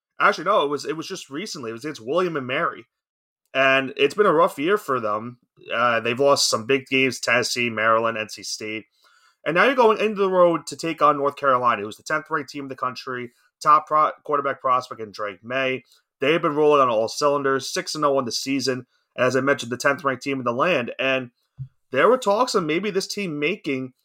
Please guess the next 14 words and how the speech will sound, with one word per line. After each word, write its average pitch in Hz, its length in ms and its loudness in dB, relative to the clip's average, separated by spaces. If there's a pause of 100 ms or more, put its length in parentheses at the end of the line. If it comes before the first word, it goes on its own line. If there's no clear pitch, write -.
(240)
the 127 80 -12
college 156 320 4
football 151 380 0
playoff 180 400 4
if 185 320 -2
everything 170 420 -4
was 156 100 -6
to 151 100 -12
go 151 160 0
the 143 100 -6
right 143 240 0
their 135 140 -2
way. 127 440 0 (420)
But 190 260 4